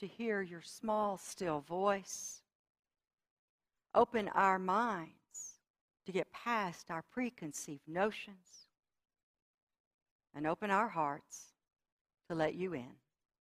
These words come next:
Amen. Our sermon today is, uh, our scripture today is an interesting one.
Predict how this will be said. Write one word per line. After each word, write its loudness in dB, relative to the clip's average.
Amen. -4
Our 6
sermon 2
today 4
is, -2
uh, 6
our 6
scripture -2
today 2
is -2
an -4
interesting -6
one. -14